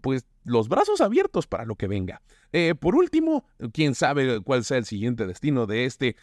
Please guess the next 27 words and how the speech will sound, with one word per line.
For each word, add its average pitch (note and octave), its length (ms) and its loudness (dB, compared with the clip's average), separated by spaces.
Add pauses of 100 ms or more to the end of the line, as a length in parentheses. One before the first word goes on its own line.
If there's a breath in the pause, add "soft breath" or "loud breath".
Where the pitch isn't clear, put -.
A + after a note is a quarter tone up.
(100)
The A2 180 -2
Eras G3 260 2
Tour C4 240 2
en B2 120 -2
el G#2+ 120 -4
fútbol B2 400 -2
americano, E3+ 580 0 (160 soft breath)
en A#2 160 -4
los G#2+ 140 -2
estadios B2+ 560 0
de G#2+ 200 -6
la A#2 100 -2
N C3+ 120 0
F E3+ 160 -4
L. A#3+ 200 4
Seguramente D#3 720 0
la A2+ 100 0
próxima A#2 380 -4
semana C3 400 -2 (180 loud breath)
aparecerá A2 580 -2
en C#3+ 120 0
el G#2 80 -4
partido B2+ 400 0
que G#2 120 -4
tengan A#2+ 300 -2
los F#2+ 140 -8
Chiefs. - 320 -6